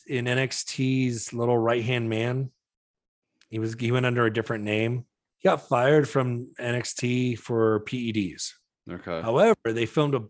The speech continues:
Speaker 1: bunch of vignettes with him and that shitty Tony Soprano.
Speaker 2: Tony
Speaker 1: Tony
Speaker 2: Diamante or whatever the fuck his name is.
Speaker 1: I,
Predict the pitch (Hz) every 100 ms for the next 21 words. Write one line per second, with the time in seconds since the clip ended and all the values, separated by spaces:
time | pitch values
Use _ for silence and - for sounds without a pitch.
0 | _ 131 131 143 131 - - 123 113 107
1 | 104 120 113 117 104 - - - - -
2 | _ 123 117 104 - 117 117 113 107 107
3 | 104 104 104 _ - - 117 113 110 104
4 | 104 113 110 104 - 107 107 104 98 98
5 | 107 - - _ _ _ _ _ - 104
6 | 98 101 117 113 107 104 95 87 82 87
7 | 92 95 98 95 85 82 78 85 85 85
8 | - - 90 - 87 90 90 90